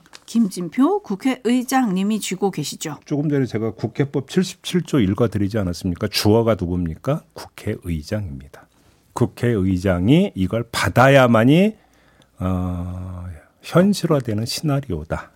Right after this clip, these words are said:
Speaker 2: 이런 것인데 여전히 키는 국회의장이 쥐고 있다. 오늘 말씀드릴 수 있는 건 딱 여기까지다, 이런 말씀입니다.
Speaker 1: 네, 존순호 님이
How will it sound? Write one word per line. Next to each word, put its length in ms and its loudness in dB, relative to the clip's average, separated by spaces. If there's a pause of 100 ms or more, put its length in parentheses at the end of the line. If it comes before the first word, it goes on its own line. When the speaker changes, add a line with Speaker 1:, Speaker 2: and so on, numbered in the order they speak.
Speaker 2:
이런 260 0
것인데 520 -2 (580)
여전히 880 6 (520)
키는 560 2 (200)
국회의장이 800 -6
쥐고 480 -6
있다. 560 -10 (400)
오늘 280 2
말씀드릴 540 -2
수 140 -8
있는 160 -4
건 180 -4
딱 300 2
여기까지다, 920 -6
이런 200 0
말씀입니다. 600 -14 (1300)
Speaker 1:
네, 180 4 (800)
존순호 520 6
님이 420 4